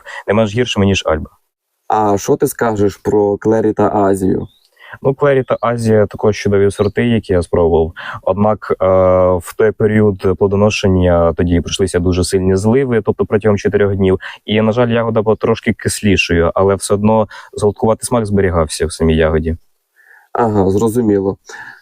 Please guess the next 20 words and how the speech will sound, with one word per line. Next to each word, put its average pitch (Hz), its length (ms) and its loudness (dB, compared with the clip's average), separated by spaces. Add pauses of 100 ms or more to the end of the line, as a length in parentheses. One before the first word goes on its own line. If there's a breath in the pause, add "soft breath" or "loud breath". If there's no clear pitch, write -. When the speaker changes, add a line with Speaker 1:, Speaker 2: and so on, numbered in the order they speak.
(160 loud breath)
Speaker 2:
Ем, 104 460 2
а 117 80 -2
по 147 160 0
Азії, 110 260 2
по 120 160 -2
розміру 110 340 2
ягоди, 104 340 0
бо 101 100 0
всі - 160 -4
кажуть, 104 340 -2
що 110 100 -2
вона 101 180 2
там 104 160 0
така 101 380 0
супервелика, 113 840 0
суперкласна, 123 880 -2
всі 107 200 -2
там 113 160 2
її 110 160 4
вихваляють. 120 680 0